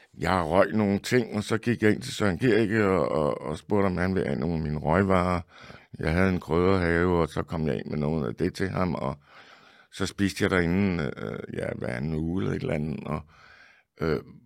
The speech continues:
blev fuldstændig pjattet med hans køkken, og, og hvis vi var fire mennesker, så var det fire forskellige forretter, fire forskellige hovedretter, så sad vi og byttede indbyrdes. Altså, jeg var,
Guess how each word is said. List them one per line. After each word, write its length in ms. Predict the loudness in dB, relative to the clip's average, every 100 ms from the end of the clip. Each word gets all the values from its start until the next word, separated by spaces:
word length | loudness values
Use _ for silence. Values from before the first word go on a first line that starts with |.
| -2
blev 160 | -2
fuldstændig 420 | 0 -2 0 -2 -2
pjattet 360 | 0 0 0
med 80 | -2
hans 180 | -4 -6
køkken, 460 | -4 -4 -4 -6 -6
og, 160 | -8 -10
og 320 | -10 -12 -14 -20 -20 _ _ _ _ -14
hvis 200 | -4 0
vi 60 |
var 60 | 0
fire 220 | 2 2
mennesker, 360 | 2 0 -4 -6
så 140 | -2
var 120 | -2
det 80 | -2
fire 220 | -6 -8
forskellige 340 | -8 -12 -12 -6
forretter, 440 | -6 -4 -6 -8
fire 220 | -8 -10
forskellige 360 | -8 -10 -10 -6
hovedretter, 380 | -6 -6 -10 -12
så 200 | -12 -4
sad 120 | -4 -4
vi 120 | -10
og 60 |
byttede 400 | -4 -4 -4 -6 -6
indbyrdes. 460 | -6 -10 -12 -16 _ _ -20 _ -20 _ _ -4
Altså, 240 | -2 0
jeg 180 | 2 2
var, 280 | 2 -2